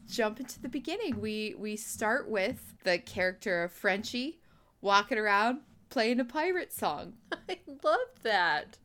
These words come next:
Speaker 1: <laughs> Pirate's life, short but nice. And then we have Black Pete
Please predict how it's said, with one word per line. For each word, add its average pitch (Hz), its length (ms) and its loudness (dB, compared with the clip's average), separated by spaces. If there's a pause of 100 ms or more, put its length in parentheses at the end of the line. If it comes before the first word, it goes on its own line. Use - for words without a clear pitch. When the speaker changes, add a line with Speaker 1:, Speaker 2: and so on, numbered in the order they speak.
(180)
Speaker 1:
<laughs> 240 260 -6
Pirate's 240 600 -6
life, 202 200 -6 (340)
short 269 380 -2
but 262 280 -4
nice. 226 460 -4 (460)
And 190 220 -2
then 185 320 2 (160)
we 185 140 -4
have 170 580 -4
Black 202 520 4
Pete 165 480 -8